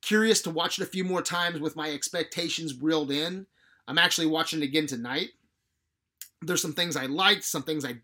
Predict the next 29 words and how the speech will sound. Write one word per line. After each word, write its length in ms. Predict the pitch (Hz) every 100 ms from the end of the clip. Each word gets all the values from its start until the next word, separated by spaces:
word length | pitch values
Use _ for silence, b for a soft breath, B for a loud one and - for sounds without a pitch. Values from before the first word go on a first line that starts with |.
| -
didn't 320 | 165 185 220
like. 340 | 202 208 - b b b b b -
I 100 | 196
just 220 | 294 -
wish 200 | 254 233
there 120 | 240
was 180 | 214 170
more 180 | 185 185
multiverse. 840 | 156 165 156 156 120 113 - - - b b -
I 80 |
just 180 | 165 214
wish 140 | 311 294
there 120 | 277
was 140 | 214
more 200 | 208 208
madness. 800 | 139 151 147 143 - - - - b b b b b
So 220 | - 233
I'm 120 | 240
disappointed. 600 | 190 214 175 143 104 - _ _ -
Not 220 | 220 240
for 80 | 233
sure 180 | 226 220
if 60 |
this 180 | 208 190
movie 220 | 190 190
will 160 | 170 156
go 280 | 160 156 -
up, 280 | 165 185 - - _ 170
uh, 300 | 156 143